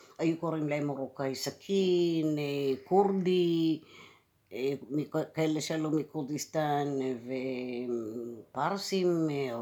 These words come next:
רומני קמצ-, רומני גנב, לא, היו כל מיני כינויים לכל העדות, אנחנו לא...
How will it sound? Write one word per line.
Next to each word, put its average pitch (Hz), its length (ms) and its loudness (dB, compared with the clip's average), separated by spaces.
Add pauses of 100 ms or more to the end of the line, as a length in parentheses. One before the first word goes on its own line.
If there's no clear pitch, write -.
(120)
רומני 127 540 -4
קמצ-, 180 560 0
רומני 156 440 0
גנב, 175 640 2 (280)
לא, 175 140 -4 (120)
היו 196 280 -2
כל 233 160 -4
מיני 240 340 -4
כינויים 202 340 4
לכל 190 340 -2
העדות, 170 480 -4
אנחנו 151 400 -4
לא... 165 340 -6